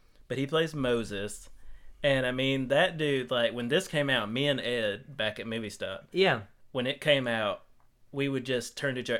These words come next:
Speaker 1: "Hey, allow it."
Speaker 2: Yeah. <laughs>
Speaker 1: Because he didn't speak much.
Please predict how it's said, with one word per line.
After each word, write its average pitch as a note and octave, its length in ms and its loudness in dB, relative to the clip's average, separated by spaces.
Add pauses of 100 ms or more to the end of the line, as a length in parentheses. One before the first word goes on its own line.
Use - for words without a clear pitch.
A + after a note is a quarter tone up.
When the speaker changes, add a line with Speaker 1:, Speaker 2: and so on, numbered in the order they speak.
(100)
Speaker 1:
"Hey, A2+ 240 -2 (400)
allow G#2 380 -2
it." - 240 -18 (120)
Speaker 2:
Yeah. E3+ 640 8
<laughs> - 40 0
Speaker 1:
Because F3 280 8
he F#3 120 8
didn't A#3 240 6
speak - 340 0
much. A#2+ 480 0